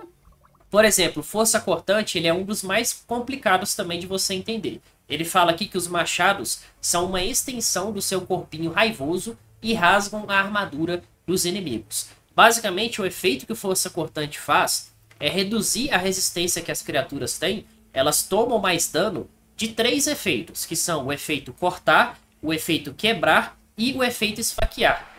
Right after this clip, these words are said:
Esses três efeitos você vai causar um pouco mais de dano com eles nas criaturas e a cada estágio isso aumenta mais, né? Se não me engano, o total é dez por cento de chance também.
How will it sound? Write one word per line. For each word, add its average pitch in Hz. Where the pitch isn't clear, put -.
Esses -
três 226
efeitos 208
você 208
vai 190
causar 190
um 202
pouco 240
mais 214
de 220
dano 165
com 170
eles 170
nas 170
criaturas 190
e 175
a 165
cada 180
estágio 180
isso 151
aumenta 165
mais, 139
né? 104
Se -
não 139
me 156
engano, 151
o 165
total 165
é 170
dez 160
por 185
cento 160
de 165
chance 156
também. 160